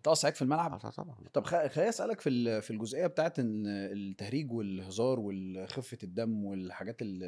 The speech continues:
Speaker 1: اللي شبه كده، ما عمرهاش أخدت منك أي حاجة في بطولة من البطولات؟ يعني ما عمر-، ما عمرش قلت: "لا، أنا غلطان، أنا كنت المرة دي هزرت، هرجت ب-"؟
Speaker 2: لا، لا، خالص. آه، خالص.
Speaker 1: والله؟ ولا
Speaker 2: لا،
Speaker 1: مع
Speaker 2: لا.
Speaker 1: الكابتن حسام بدري؟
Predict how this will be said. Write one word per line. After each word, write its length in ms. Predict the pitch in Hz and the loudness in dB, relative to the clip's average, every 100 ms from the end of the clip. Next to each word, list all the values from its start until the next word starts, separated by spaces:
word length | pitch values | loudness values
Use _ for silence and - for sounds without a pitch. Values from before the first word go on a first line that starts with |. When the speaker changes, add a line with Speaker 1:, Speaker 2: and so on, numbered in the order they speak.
| 82 | -6
Speaker 1:
اللي 120 | 90 | -8
شبه 220 | 95 110 | -6 -8
كده، 220 | 110 98 - - - - - | -6 -8 -8 -20 -20 -10 8
ما 100 | 131 | 10
عمرهاش 580 | 143 143 131 202 - - 165 | 10 8 6 4 2 4 4
أخدت 380 | - 165 135 | 8 8 8
منك 420 | 151 180 156 - - | 4 4 2 0 2
أي 200 | 156 170 160 | 4 6 6
حاجة 280 | 143 156 | 4 4
في 160 | 151 117 | 2 0
بطولة 240 | - 151 | 0 4
من 120 | 143 123 | 4 4
البطولات؟ 540 | 101 104 123 143 - - _ | 0 0 0 0 -4 -20 _
يعني 240 | 110 104 110 | 0 2 4
ما 100 | 98 | 4
عمر-، 280 | 107 113 120 | 4 4 4
ما 120 | 117 | 4
عمرش 320 | 113 143 - | 4 4 4
قلت: 240 | 143 143 | 4 6
"لا، 120 | 131 127 | 6 6
أنا 80 | |
غلطان، 300 | 120 113 135 127 | 4 4 4 4
أنا 80 | 120 | 2
كنت 200 | - - | -2 -4
المرة 260 | 110 104 117 | 0 0 0
دي 80 | |
هزرت، 420 | 113 95 104 104 98 | -2 -2 -2 -4 -8
هرجت 460 | 90 95 - - | -6 -6 -6 -12
ب-"؟ 200 | 95 90 _ _ _ _ _ _ _ _ _ - _ | -14 -16 _ _ _ _ _ _ _ _ _ -20 _
Speaker 2:
لا، 260 | 87 101 101 | 6 10 12
لا، 140 | 95 | 10
خالص. 600 | 82 92 82 - - - _ _ _ _ | 6 4 4 0 -10 -14 _ _ _ _
آه، 220 | - 80 | -6 -4
خالص. 540 | 78 92 82 - - - - | 0 0 0 -8 -12 -18 -8
Speaker 1:
والله؟ 380 | 98 98 131 165 - | -2 0 0 -2 2
ولا 140 | 123 | 4
Speaker 2:
لا، 60 | 143 | 6
Speaker 1:
مع 100 | 113 | 4
Speaker 2:
لا. 60 | |
Speaker 1:
الكابتن 300 | - 131 131 | 2 -2 -4
حسام 280 | 113 131 120 | -6 -4 -2
بدري؟ 280 | 123 143 | -2 -4